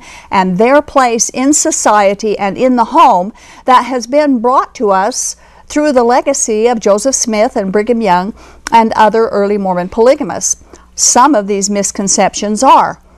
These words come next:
that women are inferior to men, that females are under God's curse because of Eve,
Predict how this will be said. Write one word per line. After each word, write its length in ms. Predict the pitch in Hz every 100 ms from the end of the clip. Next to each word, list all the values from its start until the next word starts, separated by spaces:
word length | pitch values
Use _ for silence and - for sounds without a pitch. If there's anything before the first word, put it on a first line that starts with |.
| _ 208
that 260 | 220 208
women 460 | 196 214 202 214 269
are 160 | 214 208
inferior 560 | 208 - 196 175 180 190
to 160 | 254
men, 400 | 240 269 240 190 - _ _ - -
that 260 | 226 214 -
females 600 | 247 226 214 196 208 220
are 180 | 196 -
under 280 | 214 208 214
God's 340 | 208 175 -
curse 460 | - 320 262 190 -
because 400 | 220 - 196 208
of 120 | 202
Eve, 480 | 285 269 170 165 -